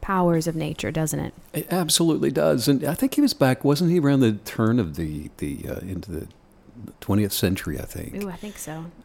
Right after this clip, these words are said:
Speaker 2: Back
Speaker 1: I
Speaker 2: in the
Speaker 1: don't know.
Speaker 2: eight, I don't know. He was, but anyway, beautiful, beautiful
Speaker 1: Oh,
Speaker 2: work.
Speaker 1: I enjoyed our
Speaker 2: Yeah.
Speaker 1: poetic conversation.
Speaker 2: Well,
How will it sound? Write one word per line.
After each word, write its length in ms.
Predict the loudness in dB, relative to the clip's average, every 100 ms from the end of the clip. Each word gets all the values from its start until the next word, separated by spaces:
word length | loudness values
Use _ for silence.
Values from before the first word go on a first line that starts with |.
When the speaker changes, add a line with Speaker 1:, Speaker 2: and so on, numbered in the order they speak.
| _ -14
Speaker 2:
Back 160 | -10
Speaker 1:
I 20 | -6
Speaker 2:
in 80 | -6
the 40 |
Speaker 1:
don't 80 | -6
know. 60 | -10 -16 -20 -14
Speaker 2:
eight, 60 | -12
I 20 |
don't 120 | -10 -10
know. 180 | -12 -10
He 120 | -10
was, 340 | -10 -12 -14 -18 -20 -20 -20 -14
but 120 | -12
anyway, 380 | -10 -10 -12 -16 -14 0
beautiful, 400 | 2 2 -4 -6
beautiful 380 | -6 -6 -6 -6
Speaker 1:
Oh, 100 | -4
Speaker 2:
work. 120 | -4
Speaker 1:
I 40 | -2
enjoyed 360 | -2 -4 -2
our 160 | -2 -2
Speaker 2:
Yeah. 440 | -4 -4 -6 -6 -10 -14 -20 -8
Speaker 1:
poetic 440 | -2 -2 -2 -6 -8
conversation. 800 | -10 -8 -10 -10 -12 -12 -14 -14 -12
Speaker 2:
Well, 280 | -8 -8